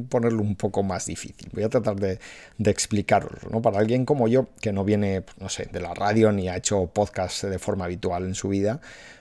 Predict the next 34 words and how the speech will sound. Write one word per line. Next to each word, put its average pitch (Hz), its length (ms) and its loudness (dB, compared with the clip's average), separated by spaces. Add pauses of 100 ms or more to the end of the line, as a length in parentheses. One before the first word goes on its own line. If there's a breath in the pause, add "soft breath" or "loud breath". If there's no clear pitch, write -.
(120)
pues 95 380 4
hacer 104 260 2
un 110 120 2
podcast 123 400 2
no 113 100 4
me 117 140 6
resulta, 113 560 0
evidentemente, 98 640 -2
tan 98 200 -4
sencillo 104 460 -2
como 95 220 0
escribir. 98 480 -2
Yo 92 160 -2
llevo 107 200 4
escribiendo 98 480 0
toda 87 160 -4
mi 87 120 -8
vida, 156 360 4
de 95 300 0
pequeño, 104 460 -2
de 92 80 -4
niño, 101 260 2
ya 92 140 -4
hacía 92 340 -2
como 87 320 -8
pequeños 85 440 -8
periódicos, 127 760 2
ficheros 95 460 -2
de 90 160 -4
notas, 110 680 -2
eh, 90 360 -6
N 90 140 -6
B 87 140 -4
A, 135 300 -2